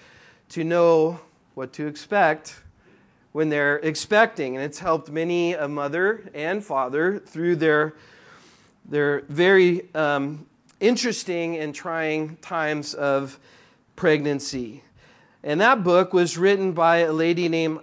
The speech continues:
Heidi Murkoff, and she collaborated with her mother, who was a journalist, and her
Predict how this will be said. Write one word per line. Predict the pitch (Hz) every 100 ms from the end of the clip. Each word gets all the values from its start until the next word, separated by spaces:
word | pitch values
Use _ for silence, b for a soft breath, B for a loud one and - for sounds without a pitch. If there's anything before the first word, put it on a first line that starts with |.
| -
Heidi | - 185 190 185 185
Murkoff, | 160 175 190 - 151 127 - - -
and | 156 143 143
she | - 160 160 156 156 B B B
collaborated | - 165 165 170 175 175 180 175 185 185
with | 151 156 156
her | 160 151
mother, | 147 156 170 190 190
who | 170
was | 156
a | 139
journalist, | 135 151 170 175 175 175 165 156
and | 143 139
her | 147 143 143